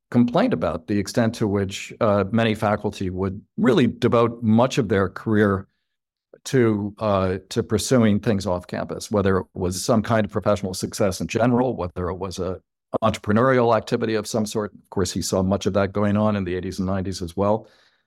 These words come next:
or whether it was just a kind of, you know, uh, um, lack of interest in the university as a whole. And he was worried about the scale of these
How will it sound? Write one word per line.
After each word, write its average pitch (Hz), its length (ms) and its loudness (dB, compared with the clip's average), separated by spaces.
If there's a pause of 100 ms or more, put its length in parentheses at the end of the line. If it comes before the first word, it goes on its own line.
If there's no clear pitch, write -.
(320)
or 147 120 4
whether 170 220 4
it 208 40 6
was 156 160 4
just 160 200 2
a 147 40 0
kind 143 280 0
of, 120 200 2
you 147 80 0
know, 98 340 -2
uh, 104 300 2 (260)
um, 101 400 -2 (140)
lack 117 300 2
of 117 120 0
interest 113 460 -2
in 101 80 0
the 98 60 0
university 98 500 -2
as 92 140 -8
a 87 60 -12
whole. 101 400 -2 (440)
And 160 100 2
he 180 60 4
was 170 120 4
worried 190 240 6
about 110 220 2
the - 60 -2
scale - 680 -2 (100)
of 107 360 0 (100)
these 101 420 0